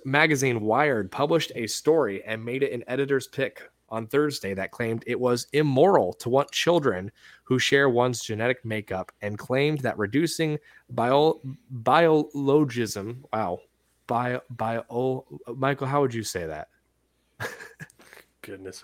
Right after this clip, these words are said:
Speaker 2: where are we looking here?
Speaker 1: Bio-, biologism. I mean, I know it's based off of
Speaker 2: Biologism.
Speaker 1: biology, but, uh,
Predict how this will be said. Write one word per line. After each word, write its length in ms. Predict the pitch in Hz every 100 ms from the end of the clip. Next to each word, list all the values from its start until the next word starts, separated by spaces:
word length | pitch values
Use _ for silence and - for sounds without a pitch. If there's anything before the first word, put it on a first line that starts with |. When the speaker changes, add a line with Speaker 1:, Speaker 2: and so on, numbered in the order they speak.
| _ -
Speaker 2:
where 160 | 107
are 80 | 101
we 80 | 95
looking 340 | 95 92 98
here? 240 | 95 95 95 _ _ _ _ _ _ _ _
Speaker 1:
Bio-, 500 | - 123 131 127 - - 113
biologism. 1400 | 120 131 143 143 - 147 127 131 135 120 123 127 139 147 - _ _ _ _ -
I 80 | 120
mean, 140 | 123
I 80 | 123
know 140 | 139
it's 100 | 123
based 260 | 107 123 -
off 140 | 107
of 100 | 101
Speaker 2:
Biologism. 0 |
Speaker 1:
biology, 680 | 104 101 117 117 104 95 90
but, 320 | 90 92 -
uh, 180 | 101 90